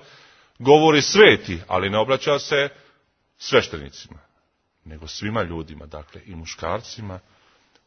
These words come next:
i ženama, jer opet isti apostol Pavle poziva sav narod da bude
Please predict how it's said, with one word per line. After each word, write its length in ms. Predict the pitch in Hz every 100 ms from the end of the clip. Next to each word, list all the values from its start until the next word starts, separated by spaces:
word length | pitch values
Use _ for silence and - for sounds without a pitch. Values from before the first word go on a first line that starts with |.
| -
i 100 | 87
ženama, 480 | 82 107 107 78 73 _ _ _
jer 240 | 104 107 -
opet 540 | 175 190 175 143 - _
isti 400 | 139 131 - 104
apostol 540 | 120 120 104 - - 78 -
Pavle 520 | 135 165 160 156 139 - _ _ _ _
poziva 640 | - 170 165 151 120 98 98
sav 400 | - - 220 220
narod 360 | 170 160 165 139
da 120 | 127
bude 520 | 143 165 135 98 80